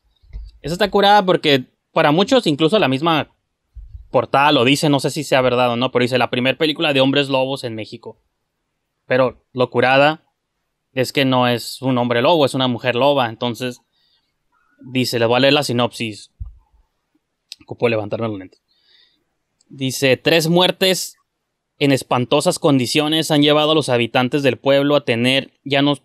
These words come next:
a temer ya no solo por sus vidas, sino también por sus almas. El culpable, una mujer que se convierte en loba y cuya identidad es desconocida". Y pues ya no voy a leer más, pero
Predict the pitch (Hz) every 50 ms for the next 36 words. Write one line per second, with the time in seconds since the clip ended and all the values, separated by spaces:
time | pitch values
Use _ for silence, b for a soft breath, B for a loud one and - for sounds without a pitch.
0 | _ _ 139 139 - - 127 127 139 151 156 151 156 156 156 156 - 170 165 165
1 | 165 - 147 135 - 127 110 110 127 156 160 160 165 160 - - 143 123 - 117
2 | 110 120 123 123 - 151 143 127 117 - - 117 113 113 110 107 101 - - _
3 | _ _ _ _ _ _ _ _ _ _ _ _ _ - 131 123 - 123 117 110
4 | - 127 127 131 139 156 180 196 196 _ _ _ _ _ _ _ _ _ _ _
5 | _ _ _ 139 139 151 143 139 127 - - 135 131 127 - 127 - 131 - 123
6 | 107 110 117 131 147 - - 135 127 123 131 135 135 139 143 143 151 - _ _
7 | _ _ - 131 - 131 127 117 120 117 113 110 110 110 - 113 113 120 127 123
8 | _ - 127 123 127 123 - - 120 110 104 104 - - 90 90 87 _ _ _
9 | _ _ _ _ _ _ _ _ _ _ _ _ _ - - - 104 - - -
10 | 113 117 113 117 117 113 113 110 110 113 110 113 120 - _ - 113 104 104